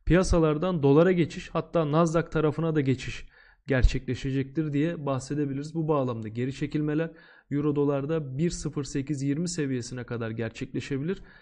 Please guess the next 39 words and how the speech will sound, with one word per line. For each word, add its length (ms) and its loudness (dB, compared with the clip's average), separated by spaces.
Ancak 560 0
yine 340 2
de 100 2
şu 320 2
an 120 4
için 300 -2
tam 220 2
olarak 420 2
bir 100 2
genel 420 4
yönümüzde, 480 2
yani 220 0
orta 360 0
uzun 300 2
vadeli 380 2
genel 320 2
yönümüzde 560 0
bir 220 0
değişiklik 540 -2
yok. 260 -4
Bunu 260 -2
belirtmekte 600 -4
fayda 400 0
var. 140 -2
Böyle 220 0
bu 100 4
bağlamda 480 6
T 220 4
D 40 8
I 220 8
verisini, 400 4
bugün 200 -4
tarım 280 2
dışı 180 -8
istihdam 460 -4
verisini 340 -4
bekliyor 340 -2
olacak 420 0
piyasalar. 520 0